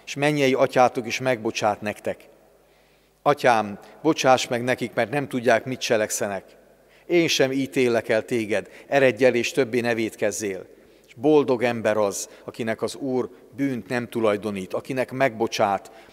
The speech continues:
írja már a Zsoltárok könyve is. Igen, az ellenségeskedés áldott ellenszere a Jézus Krisztusba vetett hit,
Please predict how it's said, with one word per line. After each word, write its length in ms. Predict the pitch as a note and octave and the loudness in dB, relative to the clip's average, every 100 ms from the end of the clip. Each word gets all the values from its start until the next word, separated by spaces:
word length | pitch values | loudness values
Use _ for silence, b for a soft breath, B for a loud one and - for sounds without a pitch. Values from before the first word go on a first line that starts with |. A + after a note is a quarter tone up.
| B - | B -8
írja 300 | C3 A2 G#2+ | -6 -2 -2
már 280 | G#2+ G#2 | 0 0
a 80 | G2+ | -2
Zsoltárok 520 | G2 A#2 A2+ G#2 G2 | -2 -4 0 0 0
könyve 320 | - A2 G#2 G2 | -6 -8 -6 -6
is. 380 | G2+ - - - _ _ _ _ _ b b b b _ | -6 -6 -6 -12 _ _ _ _ _ b b b b _
Igen, 480 | B2 C3+ A#2+ A#2 - B B B _ | 0 2 2 -2 -12 B B B _
az 160 | G#2 G2+ | -12 -2
ellenségeskedés 1080 | D3 C#3+ C3+ - B2+ A2+ - C3 A2+ A2 - | 2 4 2 0 0 0 0 0 0 -2 0
áldott 380 | C3 C3 A#2+ - | 2 2 0 -4
ellenszere 800 | C3 B2+ A#2 A2 B2 A2+ A2 - | -2 0 0 -2 0 2 0 -2
a 60 | G#2+ | -8
Jézus 400 | A#2 C#3 B2 - | -4 -4 -6 -6
Krisztusba 500 | B2+ A#2+ B2+ - G#2+ | -8 -6 -10 -8 -6
vetett 340 | G#2 - G#2 | -4 -4 -8
hit, 440 | - - - - | -10 -12 -12 -12